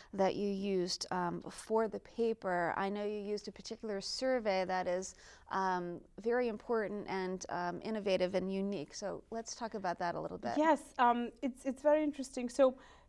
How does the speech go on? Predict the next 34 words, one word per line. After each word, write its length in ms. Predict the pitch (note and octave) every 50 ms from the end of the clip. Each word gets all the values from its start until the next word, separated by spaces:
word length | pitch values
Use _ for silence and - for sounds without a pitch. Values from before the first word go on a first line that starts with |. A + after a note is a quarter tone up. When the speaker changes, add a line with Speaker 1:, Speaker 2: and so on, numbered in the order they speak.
| - - - - - - - - - _ _ _ -
Speaker 2:
let 160 | B3+ C#4 D#4
me, 100 | E4+ F4+
before 320 | E4 C#4 D4 - - D4+ C#4
s-, 180 | C4+ C4+ - - G3+
before 280 | G#3+ A#3+ A#3+ - B3+ A#3+
s-, 100 | A#3+ -
telling 300 | - B3+ A#3+ A#3+ A#3+ B3
you 60 | A#3
about 200 | G#3+ G#3+ G#3 G#3
the 60 | G#3
methodology, 680 | G#3 G#3 G#3 G#3 A3+ G#3 G#3 G3+ G3+ G#3 G3+ F#3+ G#3 G3+
give 220 | F#3 G#3 G3+ G3+
you 80 | A3 G#3
another 260 | G3+ G3 F#3+ F#3 F#3
startling 520 | - - - F#3+ F3+ F3+ - - F#3 F#3
fact. 400 | - - F3 E3 G#3+ D#4 - -
Speaker 1:
Okay. 320 | G3 - - - - - G3+ - - - - -
Speaker 2:
Um, 360 | - A#3+ B3 B3 B3+ B3 B3 - - - - _ -
ninety 480 | A#3+ C4 C#4+ D4+ D#4+ F4 F#4+ G4 A4 A4+ A4 -
percent 480 | G4+ F4 - - D#4+ C4+ C4 C4 B3 - - - _ -
of 180 | A#3 A3 - -
the 100 | A#3 G#3+
world's 580 | G3 F#3+ G#3+ A3 A3 A3 A3 A3+ A#3+ A3+ - - -
children 600 | - - - G#3+ G3+ F#3+ F#3 F#3 F3+ F3+ F#3 G3 F#3+ - - - _ _ _ -
live 300 | G3+ G3+ G3 G3 F#3 F#3 - - - _ _ _ _ _ -
in 180 | G#3 G3+ G#3 G#3
the 80 | G#3
majority 600 | G#3 G#3 G3 F#3 G#3 G3+ F#3+ F#3 F#3 F3+ - F#3+
world 260 | F3+ F3+ F3 E3 E3
or 40 | E3+
the 100 | E3 F3
developing 480 | E3+ F3 E3+ F3 E3+ E3+ E3 - F3 E3+
world. 200 | - - - -
Speaker 1:
Mm-hmm. 300 | F#3+ E3+ F3 F#3 F3